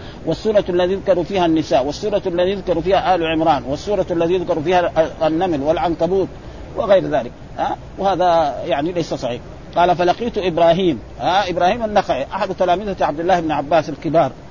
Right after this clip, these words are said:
ها؟ إبراهيم المراد به إبراهيم النخعي من تلامذة عبد الله بن عباس، "فأخبرته بقوله فسبه"، يعني وبخه.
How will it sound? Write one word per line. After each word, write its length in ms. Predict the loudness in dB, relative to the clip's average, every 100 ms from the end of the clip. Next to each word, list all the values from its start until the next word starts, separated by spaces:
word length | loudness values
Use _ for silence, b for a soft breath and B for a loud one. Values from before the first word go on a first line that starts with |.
| B -12
ها؟ 340 | -4 -2 -2 -2
إبراهيم 380 | 2 2 2 0
المراد 360 | 2 2 2
به 200 | 0 -2
إبراهيم 360 | 2 2 2 2
النخعي 420 | 0 2 2 2
من 180 | 0 0
تلامذة 360 | 0 0 0 -2
عبد 120 | 0
الله 180 | 0 2
بن 100 | 2
عباس، 400 | 0 2 0 0
"فأخبرته 640 | -4 0 0 2 2 0 0 B B -4
بقوله 380 | 2 2 2
فسبه"، 580 | 0 2 4 2 2 0 0 -10 -14 -18 -16 -6
يعني 220 | -2 2
وبخه. 460 | 4 4 0 -4